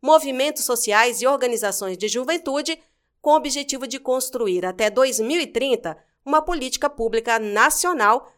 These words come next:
voltada à inclusão produtiva de jovens em situação de vulnerabilidade. A distribuição do material da campanha Espelhos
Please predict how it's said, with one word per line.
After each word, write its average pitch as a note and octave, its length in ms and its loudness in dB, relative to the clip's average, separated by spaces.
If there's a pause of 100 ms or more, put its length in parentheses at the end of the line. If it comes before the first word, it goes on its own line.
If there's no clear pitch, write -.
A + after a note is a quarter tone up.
(100)
voltada A#3 680 2
à - 20 0
inclusão C4 440 -4
produtiva C#4 640 -2
de G3 120 -6
jovens A#3+ 640 0
em A3+ 120 0
situação B3 560 -2
de A3 140 -6
vulnerabilidade. A3 1160 -2 (380)
A G3 120 -2
distribuição A3 760 -2
do A#3 100 -2
material G3 420 -4
da F3+ 100 -6
campanha F#3 480 -4
Espelhos D#4+ 560 2